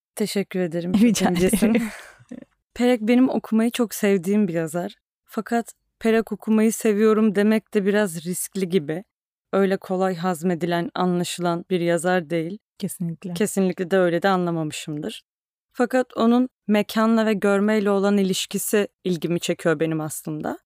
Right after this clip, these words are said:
Speaker 1: Özellikle Mekan Feşmekan ve bu iki kitaptan biri olan Hatırlıyorum. Bunu çok aleni olarak görebileceğimiz kitapları. Perek kapağının da onun düşünme ve yazma biçimini biraz yansıtması gerek. Bu yüzden daha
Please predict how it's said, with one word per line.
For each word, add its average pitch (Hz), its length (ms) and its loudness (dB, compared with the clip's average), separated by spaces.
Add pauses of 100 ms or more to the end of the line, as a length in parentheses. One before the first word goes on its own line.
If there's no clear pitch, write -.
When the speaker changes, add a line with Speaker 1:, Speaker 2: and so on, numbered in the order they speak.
(240)
Speaker 1:
Özellikle 202 720 0 (240)
Mekan 196 380 -2
Feşmekan 190 760 -4
ve 185 160 -4 (220)
bu 190 100 4
iki 190 180 -2
kitaptan 180 560 -2
biri 180 140 0
olan 180 220 -2
Hatırlıyorum. 175 720 -2 (320)
Bunu 208 160 0
çok 208 160 -4 (120)
aleni 196 320 4
olarak 170 400 2
görebileceğimiz 156 680 -6
kitapları. 170 560 -8 (260)
Perek 262 320 0
kapağının 254 600 2
da 233 240 0
onun 226 340 2 (320)
düşünme 214 480 0
ve 214 80 0
yazma 202 460 0
biçimini 196 580 -2 (160)
biraz 214 300 2
yansıtması 208 840 0 (140)
gerek. 175 500 -2 (280)
Bu 254 60 2
yüzden 247 580 2
daha 233 240 2